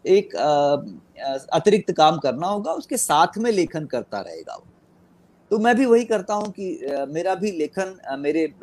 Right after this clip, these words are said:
व्यवसाय है मेरा, उसके साथ में मैं लेखन करता हूँ और, अम, अ, व्यवसाय से घर चलता है, लेखन से मन चलता है।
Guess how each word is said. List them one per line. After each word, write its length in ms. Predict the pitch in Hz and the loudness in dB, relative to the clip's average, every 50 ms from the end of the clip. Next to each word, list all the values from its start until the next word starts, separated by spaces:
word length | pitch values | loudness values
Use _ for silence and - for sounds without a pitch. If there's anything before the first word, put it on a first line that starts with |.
| - 123 | -6 -2
व्यवसाय 460 | 139 135 135 135 - 160 156 160 170 | 0 0 0 0 2 4 4 4 2
है 240 | 151 151 160 156 151 | 0 -2 -2 -2 -2
मेरा, 280 | 143 143 151 160 - - _ - | -2 -2 -2 -2 -4 -8 _ -12
उसके 240 | 139 - - 165 | -10 -6 -4 -4
साथ 260 | 160 - 143 139 143 147 - | 0 4 4 6 6 4 2
में 200 | 151 143 156 151 | -4 -6 -6 -6
मैं 180 | 143 131 123 120 | -6 -6 -6 -4
लेखन 320 | 120 117 - - 156 151 | -4 -4 -4 -4 -6 -4
करता 300 | 139 147 135 120 - 139 | -4 -4 -4 -2 -2 -2
हूँ 180 | 139 143 190 269 - _ _ _ _ _ _ _ - | -2 -2 -4 -8 -14 _ _ _ _ _ _ _ 2
और, 260 | 127 127 127 123 123 | 4 4 4 4 2
अम, 520 | 117 90 127 123 120 117 117 110 110 113 107 | -2 -8 -12 -10 -10 -10 -10 -10 -10 -10 -10
अ, 320 | 101 98 95 95 90 78 - _ _ _ - | -10 -10 -10 -10 -10 -12 -14 _ _ _ -6
व्यवसाय 420 | 120 123 120 - - 156 147 147 | -6 -6 -4 -2 0 2 2 2
से 120 | 143 - 127 | 0 -2 -2
घर 200 | 104 123 131 127 | -2 -2 -2 -2
चलता 360 | - 151 143 123 - 147 147 | -2 -2 -2 0 0 0 0
है, 120 | 156 147 | 0 0
लेखन 360 | 127 120 120 113 - 151 131 | 0 0 -2 -2 -2 -4 -6
से 120 | 120 - 123 | -6 -6 -6
मन 200 | 107 113 131 139 | -4 -4 -6 -4
चलता 360 | - 131 117 113 - - - | -4 -4 -4 -4 -4 -6 -8
है। 160 | - - - | -8 -10 -12